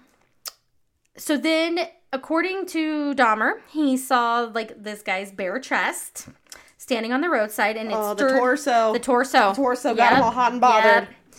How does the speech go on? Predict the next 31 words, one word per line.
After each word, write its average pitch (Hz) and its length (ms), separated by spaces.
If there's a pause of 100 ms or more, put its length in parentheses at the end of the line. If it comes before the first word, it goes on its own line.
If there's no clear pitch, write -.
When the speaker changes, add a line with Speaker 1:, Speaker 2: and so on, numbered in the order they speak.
(840)
Speaker 1:
He 254 320
probably 247 460
saw 233 240
him 240 260
ripping 175 280
off 247 180
his 269 200
vest, 240 420
slow-mo, 247 1040
<laughs> 262 60
wind 254 280
blowing 392 320
in 453 160
the 427 420
hair, 359 440
hair 330 200
blowing 359 240
in 392 60
the 381 80
wind. 330 300 (100)
Speaker 2:
Wind 330 200
blowing 277 280
in 247 100
the 247 80
Speaker 1:
<laughs> - 0
Speaker 2:
hair. 233 360
Speaker 1:
Wind 466 260
blowing 381 300
in 415 160
the 381 140
hair. 285 580